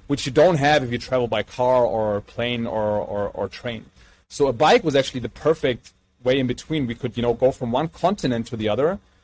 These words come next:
but still end up in the small villages in between and really connect with the people and, and enjoy nature. So that was, I mean, those were, those were five highly intense months. It would, like, some of the most intense experiences in my life. Really, really, really, really,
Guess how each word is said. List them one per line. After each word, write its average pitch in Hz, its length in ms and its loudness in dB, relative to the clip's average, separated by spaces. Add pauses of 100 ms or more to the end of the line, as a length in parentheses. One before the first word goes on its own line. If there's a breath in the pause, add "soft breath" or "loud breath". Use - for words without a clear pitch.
(160)
but 123 120 -2
still 190 480 4 (260)
end 131 160 2
up 131 160 4
in 127 60 -4
the 120 80 -2
small 143 340 4
villages 131 440 2
in 127 60 -4
between 123 340 -6
and 117 140 -4
really 123 140 -2
connect 123 360 -4
with 117 120 -6
the 107 60 -4
people 131 440 -2
and, 113 240 0
and 110 200 -4
enjoy 107 300 -2
nature. 110 360 -4
So - 180 -4
that 131 140 2
was, 139 260 2 (420)
I 131 60 -2
mean, 151 160 4
those 160 220 4
were, 143 200 4 (180)
those 139 240 2
were 123 100 2
five 120 480 -2
highly 139 500 -2
intense 120 420 -10
months. 117 360 -6
It 113 80 -4
would, 107 180 -8
like, 101 140 -4 (500)
some 135 200 2
of 123 100 4
the 233 100 6
most 123 260 2
intense 127 260 -6
experiences 127 460 -2
in 120 80 -2
my 117 100 0
life. 139 280 -2 (800)
Really, 160 320 4
really, 143 220 4
really, 127 220 2
really, 110 320 -2